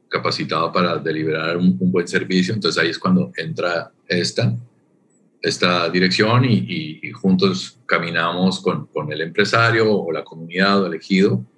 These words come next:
para que salga. Y ya cuando está todo ya... Eh, armado, integrado, eh, lo último que hacemos es una tarjeta informativa de, de, ese, de esa experiencia.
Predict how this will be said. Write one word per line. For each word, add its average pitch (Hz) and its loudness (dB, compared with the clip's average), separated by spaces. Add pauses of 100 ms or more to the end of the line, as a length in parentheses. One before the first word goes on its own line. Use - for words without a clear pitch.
(360)
para 76 0
que 73 -2
salga. 107 0 (720)
Y 92 6
ya 113 2
cuando 143 4
está 104 2
todo 120 4
ya... 107 2
Eh, 82 -6 (640)
armado, 87 2
integrado, 92 2
eh, 95 2
lo 90 4
último 92 4
que 117 4
hacemos 117 4
es 104 2
una 107 2
tarjeta 98 0
informativa 110 2 (760)
de, 82 2
de, 87 2
ese, 92 2
de 90 -2
esa 90 0
experiencia. 95 0